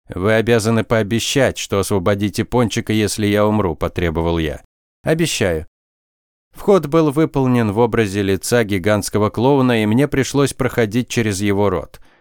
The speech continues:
Время стёрло зрачки клоуна, и его глаза стали абсолютно белыми.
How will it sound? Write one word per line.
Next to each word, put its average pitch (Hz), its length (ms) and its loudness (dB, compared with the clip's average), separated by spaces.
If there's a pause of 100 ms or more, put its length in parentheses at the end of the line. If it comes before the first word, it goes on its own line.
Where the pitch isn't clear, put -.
Время 175 300 2
стёрло 156 420 0
зрачки 139 420 0
клоуна, 92 460 0
и 90 40 0
его 107 160 0
глаза 110 380 0
стали 110 240 0
абсолютно 107 680 -2
белыми. 98 640 -2